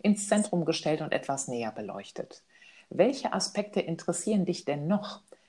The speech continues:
Welche Fragen hast du ganz spezifisch zur Achtsamkeit und was wünschst du dir noch zu dem Thema?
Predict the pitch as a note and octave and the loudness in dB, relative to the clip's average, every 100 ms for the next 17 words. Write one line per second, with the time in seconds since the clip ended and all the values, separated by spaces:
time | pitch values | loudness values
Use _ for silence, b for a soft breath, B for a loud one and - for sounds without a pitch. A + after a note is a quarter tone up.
0 | B D3 D3+ E3 - - - F3+ D4+ E3+ | B 0 2 2 0 -4 -2 0 0 -4
1 | C#3 C#3+ D3+ - - A3+ C4+ E4 - F#3 | -4 -2 -2 -2 -2 0 0 -2 -2 -4
2 | - G#3 A3+ E3+ - - - - - B2+ | 0 -2 0 -2 -4 -6 -6 -6 -8 -10
3 | B2 - D3 F#3+ F#3+ F3 G3 F#3+ D#3 A3 | -10 -8 -6 -2 0 2 0 0 0 0
4 | - - - G#3 G3+ - - - - - | 0 -2 0 -2 -6 -10 -12 -14 -12 -10
5 | G#2+ | -10